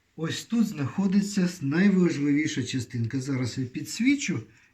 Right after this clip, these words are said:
і буду намагатися вам показати. Ось ця коротка трубочка, то є пальник, а ось ця,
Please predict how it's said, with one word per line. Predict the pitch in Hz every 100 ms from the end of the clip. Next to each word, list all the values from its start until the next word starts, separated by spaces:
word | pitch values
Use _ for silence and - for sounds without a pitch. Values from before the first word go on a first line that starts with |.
| -
і | 208
буду | 196 180
намагатися | 175 156 147 156 156 135 143
вам | 139 131
показати. | 123 120 110 104 113 110 _ - - _
Ось | 175 180 -
ця | 214
коротка | 208 202 226 208 - 160 131 - _ _ _ _ - _ _
трубочка, | 262 285 196 - -
то | - 170
є | 156 156
пальник, | 143 127 127 160 220 - _ _ - - _ _
а | 143 160
ось | 175 175 -
ця, | - 185 170